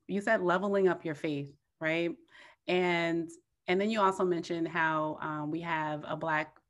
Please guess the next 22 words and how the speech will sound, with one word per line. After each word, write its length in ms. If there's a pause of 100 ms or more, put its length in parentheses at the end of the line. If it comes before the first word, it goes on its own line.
(400)
female 800
vice 260
president 640
in 280
the 300 (380)
office 420
now. 360
And 120
so 120
that 200
encourages 640
us 200
to 100
move 220
forward. 480
I 80
think 200
community 440
does 200
the 120
same 280
thing. 380